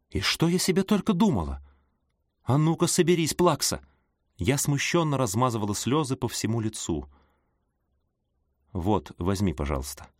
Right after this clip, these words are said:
сказал он и с улыбкой вытянул лимонно-желтый платок с оборками из своего кармана.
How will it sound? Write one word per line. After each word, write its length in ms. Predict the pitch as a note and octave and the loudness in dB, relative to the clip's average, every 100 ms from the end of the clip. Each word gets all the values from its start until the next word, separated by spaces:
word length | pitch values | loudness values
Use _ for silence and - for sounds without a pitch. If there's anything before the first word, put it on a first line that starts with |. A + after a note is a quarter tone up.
| _ _ _ _ _ _ | _ _ _ _ _ _
сказал 420 | - - F2 E2+ F#2 | -10 -4 0 0 0
он 200 | A#2+ A2 | 0 -2
и 140 | - | -6
с 140 | E2+ | -2
улыбкой 400 | F2+ F#2 A2+ - | 0 0 0 -2
вытянул 420 | E2 F#2+ F#2 F2+ E2 | 0 -2 -2 -2 0
лимонно-желтый 800 | E2+ F2+ F#2+ F2+ D2 F2+ E2+ E2 | 0 0 0 0 0 -2 -2 -4
платок 400 | E2 D2+ F2+ - | -4 -2 -2 -2
с 80 | D#2+ | -6
оборками 540 | D2 A2 - G2+ F#2 - - _ | -4 -4 -4 -4 -4 -10 -20 _
из 160 | F2 - | -6 -2
своего 260 | F#2+ F2 | -2 -2
кармана. 560 | - F2 D#2+ C#2+ C2+ | -2 -2 -2 -4 -6